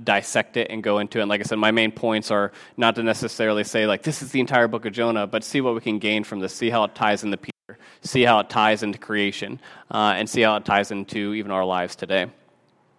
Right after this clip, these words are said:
So, and starting, uh, in chapter one, verse four.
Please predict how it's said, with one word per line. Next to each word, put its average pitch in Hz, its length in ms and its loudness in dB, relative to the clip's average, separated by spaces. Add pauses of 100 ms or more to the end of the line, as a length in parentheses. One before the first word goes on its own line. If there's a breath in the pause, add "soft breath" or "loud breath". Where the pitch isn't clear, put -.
(680 loud breath)
So, 117 280 6
and 117 180 -2
starting, 123 360 4 (160)
uh, 107 260 2
in 113 60 -4
chapter 113 260 -2
one, 113 280 -2
verse 110 220 -4
four. 117 300 -6